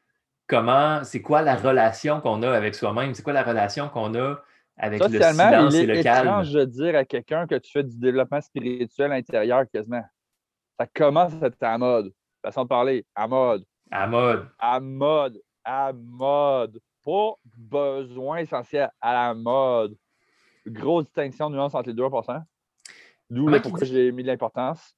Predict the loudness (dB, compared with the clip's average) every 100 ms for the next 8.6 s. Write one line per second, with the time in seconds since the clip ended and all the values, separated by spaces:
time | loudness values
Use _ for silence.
0 | -2 2 4 2 -4 -2 0 0 -2 -2
1 | -2 -2 -2 -2 0 0 0 0 -2 -2
2 | -2 -4 -6 -10 -14 -16 -18 -18 -20 -18
3 | -16 -16 -20 -20 _ _ _ _ _ _
4 | _ _ -4 0 0 2 0 0 0 0
5 | -2 0 2 2 0 -2 -4 -4 -2 -2
6 | -2 -2 -2 -2 -2 0 0 2 2 2
7 | 0 -4 -8 _ _ _ _ _ _ _
8 | _ _ _ 2 2 2